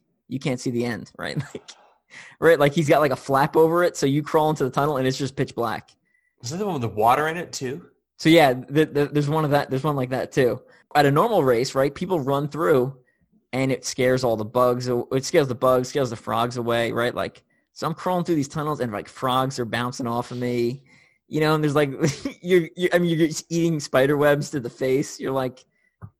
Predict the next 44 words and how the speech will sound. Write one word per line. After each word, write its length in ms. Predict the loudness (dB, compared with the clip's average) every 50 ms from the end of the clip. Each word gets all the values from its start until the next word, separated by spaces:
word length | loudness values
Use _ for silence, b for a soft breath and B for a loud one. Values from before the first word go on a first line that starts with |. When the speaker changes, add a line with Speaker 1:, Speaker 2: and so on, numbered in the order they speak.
| _ _ _
Speaker 1:
"Come 460 | -20 -20 -14 -8 -4 -2 -2 0 2
on," 560 | 2 2 2 2 2 0 -2 -4 -8 -10 -12 -10
you 120 | -6 -2 0
know? 220 | 0 2 0 0 -2 -6 -10
Speaker 2:
<laughs> 100 | -4 -2
Speaker 1:
And 220 | -2 0 0 2
then 100 | 2 2
you 60 | 4 4
add 160 | 4 4 4
the 60 | 2
sleep 280 | 0 2 2 0 2 4
deprivation, 560 | 2 2 2 2 2 4 4 4 2 -2 -4
the 100 | -6 -6
tired, 640 | -6 -6 -4 -2 -2 -2 0 0 2 2 0 -2 -4 b b b b b
and 120 | -6 -6 -4
the 60 | -2
fact 200 | -2 -2 -2 0
that 80 | -2
I'm 60 | -2 0
not 160 | -2 -2 0
moving 320 | 0 -2 -2 -2 -2 -4
as 80 | -4 -4
fast 280 | -2 -2 -2 -2 -4
as 40 | -6
I 80 | -8 -8
want 340 | -6 -8 -8 -8 -8 -8 -8
to. 220 | -8 -8 -8 -8 -8
And 100 | -10 -10
it 40 | -10
was 120 | -10 -10
just 200 | -10 -10 -8 -8
like, 340 | -8 -8 -8 -10 -16 _ _ _ _ _ _ _ _ _ _ _ _ _ -12
it 100 | -10 -2
really 240 | 2 4 4 4 2
eats 240 | 0 -4 -4 -4 -8
at 120 | -10 -8
you. 180 | -8 -8 -10 -10 _ _ _ _ _
Speaker 2:
Can 160 | -12 -8 -6 -6
you 120 | -6 -6
take 320 | -6 -4 -4 -4 -2 -2
us 180 | -4 -6 -6 -8
through 520 | -8 -6 -4 -2 -2 -2 -4 -6 -10 -16 _ _ _ _ _
the 140 | -14 -12 -12
first, 680 | -12 -10 -8 -8 -8 -6 -6 -6 -8 -8 -8 -10 -14